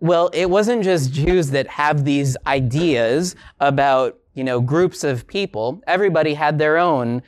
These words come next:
class or, or racial, you know, preferences, discrimination. In this world, Jews were pretty looked down upon.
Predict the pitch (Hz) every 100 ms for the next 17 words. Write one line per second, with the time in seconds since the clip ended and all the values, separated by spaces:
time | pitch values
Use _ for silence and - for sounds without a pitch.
0 | _ _ - 139 131 139 143 147 - -
1 | 117 120 120 113 120 117 120 147 156 -
2 | 151 139 131 127 123 127 117 113 - 160
3 | 151 160 151 147 147 143 139 139 - 143
4 | 131 135 151 - 165 165 - - - -
5 | 170 170 170 190 226 180 170 175 185 151
6 | 151 208 202 185 196 170 - - 175 202
7 | 196 156 160 170 - 123 135 139 147 139
8 | 113 107 95